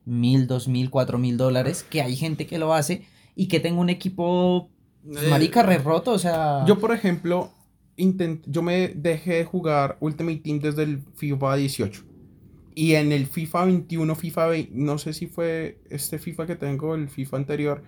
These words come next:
Speaker 2: yo intenté meterme, ay, vi muchas cosas del Ultimate Team y dije, "Marica, chévere, güey". Tenía un equipo de bronces, de jugadores, los, los que te dan al inicio, y me emparejan contra un man que tiene a Messi de noventa y ocho y no es como, marica, o sea,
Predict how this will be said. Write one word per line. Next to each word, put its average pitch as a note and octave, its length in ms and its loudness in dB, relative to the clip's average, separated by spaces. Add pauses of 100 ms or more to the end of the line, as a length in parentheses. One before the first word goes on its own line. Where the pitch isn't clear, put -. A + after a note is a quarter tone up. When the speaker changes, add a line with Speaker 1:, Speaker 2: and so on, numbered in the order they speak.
(480)
Speaker 2:
yo D3+ 180 2
intenté E3+ 380 0
meterme, E3 400 0
ay, D3 240 -2 (260)
vi C3+ 280 0
muchas D3+ 260 0
cosas E3 160 0
del E3+ 100 2
Ultimate D3 300 0
Team D#3 200 -4
y - 20 -2
dije, C3+ 160 -2
"Marica, C#3 320 -4
chévere, F#3+ 400 4
güey". F3+ 160 4 (960)
Tenía A#3 200 4
un B3 80 6
equipo B3+ 380 4
de A#3+ 100 6
bronces, F3+ 640 2
de F3 100 -2
jugadores, D3+ 400 2
los, E3+ 180 -2
los C#3 380 -2
que - 80 -8
te C#3+ 80 -2
dan C#3 80 0
al D#3 160 -2
inicio, C#3 480 -2
y C3+ 120 0
me C3 100 2
emparejan A#2+ 560 -4
contra B2+ 320 -4
un C#3 120 0
man A2+ 220 -4
que A2+ 120 -10
tiene A#2+ 280 -4
a A#2+ 60 -2
Messi B2 680 0
de C#3 160 -2
noventa C#3 400 2
y A#2 140 2
ocho A2 240 -4
y - 20 -2
no A#2+ 80 -2
es A2+ 60 -8
como, A2 160 -6
marica, G#2 580 -2
o B2 60 0
sea, A#2+ 240 -2